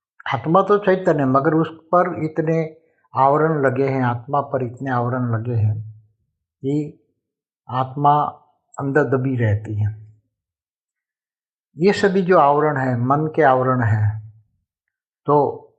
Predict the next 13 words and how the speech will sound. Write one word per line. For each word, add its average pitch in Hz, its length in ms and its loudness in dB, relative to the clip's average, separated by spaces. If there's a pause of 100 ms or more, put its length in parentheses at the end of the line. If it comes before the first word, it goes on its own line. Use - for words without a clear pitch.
गहरी 151 440 2
नींद 156 300 0
में, 147 140 0
एकदम 147 500 0
गहरी 131 400 0
नींद 131 340 -4
में 120 240 -4 (580)
जब 127 200 0
आत्मा, 123 420 0 (220)
मन 123 560 0
जाता 131 320 2
है, 120 140 -2
मन, 131 500 -2